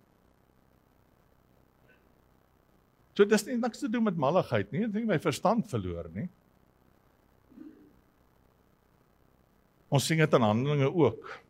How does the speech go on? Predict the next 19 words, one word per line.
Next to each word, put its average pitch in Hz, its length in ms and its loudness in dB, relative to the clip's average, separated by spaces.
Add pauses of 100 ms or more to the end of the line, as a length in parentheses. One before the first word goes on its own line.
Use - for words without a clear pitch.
(280)
In 110 80 0
Handelinge 123 400 0
negentien 113 600 0 (1700)
sê, 135 160 0
"Maar 131 140 2
een 151 140 2
van 170 100 0
die 139 100 4
bose 135 320 2
geeste 143 280 2
gesê, 127 560 -2
'Jesus 131 360 0
ken 131 260 0
ek,'" 117 160 0
dis 117 180 -2
nou 120 140 -2
toe 120 220 -2
hy 107 80 0 (180)
die, 107 180 0